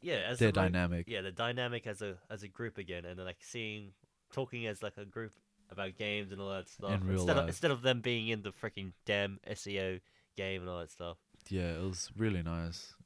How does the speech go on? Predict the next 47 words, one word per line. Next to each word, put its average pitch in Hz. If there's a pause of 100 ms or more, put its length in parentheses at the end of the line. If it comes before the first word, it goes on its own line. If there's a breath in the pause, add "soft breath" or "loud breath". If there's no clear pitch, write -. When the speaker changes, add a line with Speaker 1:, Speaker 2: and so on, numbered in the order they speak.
(160)
Speaker 2:
I 95
like 82
that 82 (640 soft breath)
so -
much, 76
man. 73 (120)
It -
was 98
just -
such -
a -
nice, 55
wholesome, 73 (160)
like, 92 (240 loud breath)
it's 120
like 196
family 120
coming 101
together 87 (440 soft breath)
for -
the 87
first 101
time, 85 (100)
you 98
know, 95
even 120
though, 113
like, 101
you've 98
known 104
them 110
and 90
you 87
talk -
to -
them 87
all 101
this 90
time, 113
but 90
then 98
when 92
you 90
finally 101
see 107
them 92
in, 90